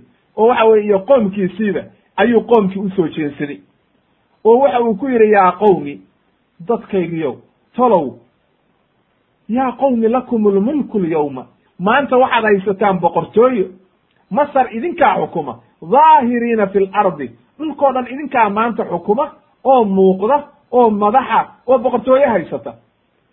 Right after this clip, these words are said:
"Faman yansuruna min ba'si llaahi in jaa'ana." Haddi-, yaa inooga gargaaraya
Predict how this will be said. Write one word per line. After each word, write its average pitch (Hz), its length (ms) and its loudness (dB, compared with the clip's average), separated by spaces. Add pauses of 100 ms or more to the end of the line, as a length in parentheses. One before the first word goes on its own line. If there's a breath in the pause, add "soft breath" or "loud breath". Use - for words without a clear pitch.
(680)
"Faman 180 280 -6
yansuruna 143 640 -6 (320)
min 208 220 -2
ba'si 175 400 -6
llaahi 135 300 -4 (300)
in 214 180 0
jaa'ana." 127 400 -4 (240 soft breath)
Haddi-, 190 460 -2
yaa 233 320 2
inooga 196 360 2
gargaaraya 151 760 -2